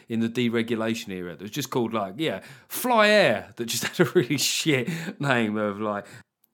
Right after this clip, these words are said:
Whoosh. Whoosh Airline. <laughs> You know those ones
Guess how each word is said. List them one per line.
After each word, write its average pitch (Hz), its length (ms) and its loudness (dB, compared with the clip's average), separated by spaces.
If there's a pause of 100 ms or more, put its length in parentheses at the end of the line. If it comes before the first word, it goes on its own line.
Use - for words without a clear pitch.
(140)
Whoosh. 156 640 4 (200)
Whoosh 214 380 6
Airline. 156 380 4
<laughs> - 40 0
You 180 120 6
know 233 120 2
those 214 140 2
ones 196 200 2